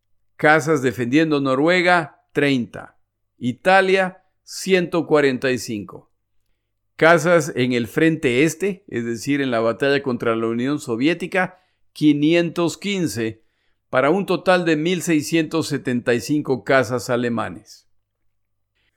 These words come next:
Estos números muestran que, en mil novecientos cuarenta y cuatro,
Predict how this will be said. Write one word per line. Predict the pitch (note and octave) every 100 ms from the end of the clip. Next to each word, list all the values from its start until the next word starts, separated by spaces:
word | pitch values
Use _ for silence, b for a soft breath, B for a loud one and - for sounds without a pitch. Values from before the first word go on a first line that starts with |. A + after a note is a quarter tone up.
| _ -
Estos | D#3 G3+ F3
números | A3 G#3 F#3+ D#3
muestran | E3 F#3 E3+ E3 D3
que, | - C#3+ A#2 F#2+ -
en | A#2 B2+
mil | E3+ A3
novecientos | A3 F#3+ - F#3+ F#3+ F#3+
cuarenta | - D3 B2+ A#2+
y | A#2
cuatro, | - E3 - G2+